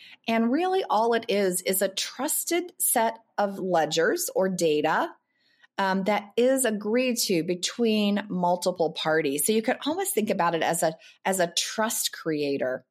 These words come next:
Um, it's literally a chain of blocks. The way I like to describe it is a set of storage units. You know, if you have too much stuff in your house, you go out and get a storage unit, you put stuff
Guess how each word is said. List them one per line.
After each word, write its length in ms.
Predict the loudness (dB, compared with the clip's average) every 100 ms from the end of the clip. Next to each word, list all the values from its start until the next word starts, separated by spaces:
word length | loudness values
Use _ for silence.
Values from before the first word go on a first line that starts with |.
| _ _ -20 -20 -6
Um, 180 | -2 -2
it's 240 | 0 -2 0
literally 640 | 2 4 4 2 0 -2 -2
a 80 | -4
chain 640 | -2 0 2 2 2 0
of 300 | 0 -2 -2
blocks. 800 | -2 0 2 2 0 -2 -2 -4 _ _ _ _ _ _ _
The 100 | 0
way 200 | 2 2
I 140 | 2 2
like 260 | 0 0
to 120 | 0
describe 560 | 0 0 0 2 2 2
it 180 | 0 2
is 160 | 0
a 80 | 2
set 400 | 0 2 2 2
of 80 | 0
storage 540 | -2 2 4 4 2
units. 520 | -2 -4 -4 -6 -6 -2
You 80 |
know, 200 | 2 4
if 140 | 2 2
you 200 | 0 2
have 220 | 0 -2
too 120 | -2
much 160 | -2 -2
stuff 300 | 0 0 0
in 80 | -2
your 80 |
house, 400 | -2 0 0 0
you 80 | 0
go 100 | 2
out 140 | 0 0
and 100 | -2
get 100 | -2
a 40 |
storage 480 | -2 -2 0 0 0
unit, 320 | 0 0 -2 -8 -16 -16 -10
you 120 | -10
put 280 | -4 -4 -2
stuff 340 | -4 0 0